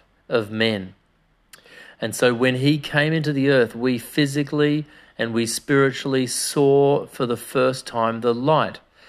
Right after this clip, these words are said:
Men are in darkness. Colossians chapter one says that the kingdom of darkness and the kingdom of light are two separate kingdoms. The kingdom of darkness is the word ignorance.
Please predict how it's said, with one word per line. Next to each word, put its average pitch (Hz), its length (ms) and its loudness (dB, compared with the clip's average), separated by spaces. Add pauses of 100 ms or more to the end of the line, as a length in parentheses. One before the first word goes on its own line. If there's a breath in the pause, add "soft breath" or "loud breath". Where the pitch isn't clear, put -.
(180 soft breath)
Men 135 440 0
are 123 280 2
in 117 180 -2
darkness. 117 580 0
Colossians 123 640 -2
chapter - 320 -2
one 117 320 0
says 110 300 -4
that 113 240 -8
the 110 280 -2 (380 loud breath)
kingdom 139 500 0
of 110 280 0 (140)
darkness 127 880 -2 (840 soft breath)
and 117 240 0
the 113 80 0
kingdom 131 460 -4
of 110 160 -2
light 117 480 0
are 117 100 0
two 135 560 -2
separate 117 500 -4
kingdoms. 110 680 -8 (420 soft breath)
The 123 100 -4
kingdom 139 360 0
of 120 100 -4
darkness 123 560 0
is 110 140 -6
the 120 100 -2
word 113 460 2 (120)
ignorance. 123 800 -2